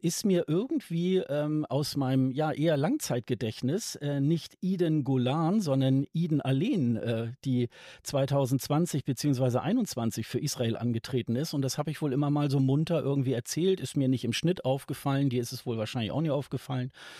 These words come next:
Und, ähm, ja, und insofern, äh, möchte ich mich noch mal da, dafür entschuldigen. Aber das passiert halt mal. Es sind so viele Namen, auch so viele ausländische Namen, so viele Länder. Da bringt man schon mal das ein oder andere Mal aus, ähm,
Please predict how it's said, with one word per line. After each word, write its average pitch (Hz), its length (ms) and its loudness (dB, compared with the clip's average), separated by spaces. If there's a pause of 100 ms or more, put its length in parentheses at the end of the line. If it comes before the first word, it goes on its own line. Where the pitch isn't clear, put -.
(240)
Und, 135 380 2
ähm, 120 400 4
ja, 127 200 0
und 120 200 0
insofern, 127 560 2
äh, 117 140 -2
möchte 131 260 0
ich 151 60 2
mich 151 140 -2
noch 143 60 0
mal 123 140 0
da, 113 220 0
dafür 127 480 -2
entschuldigen. 151 540 0
Aber 147 260 0
das 147 180 -2
passiert 170 420 -2
halt 110 200 0
mal. 123 240 0
Es 127 100 -2
sind 165 160 2
so 190 100 2
viele 180 300 0
Namen, 147 480 2
auch 135 240 -2
so 139 140 -6
viele 127 260 0
ausländische 143 640 0
Namen, 127 360 2
so 117 80 -2
viele 123 300 0
Länder. 127 480 0 (500)
Da 120 140 0
bringt 127 320 0
man 135 160 4
schon 131 200 0
mal 131 120 2
das 117 180 0
ein 131 280 0
oder 113 200 0
andere 113 300 0
Mal 110 180 2
aus, - 340 -4
ähm, 113 380 -2